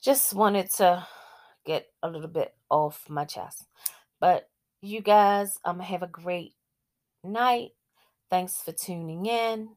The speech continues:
Like, share, subscribe. Dying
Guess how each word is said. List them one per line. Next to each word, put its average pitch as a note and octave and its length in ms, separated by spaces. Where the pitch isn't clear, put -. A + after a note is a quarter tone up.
Like, G3+ 520
share, F#3 720
subscribe. A3 760
Dying F#3+ 640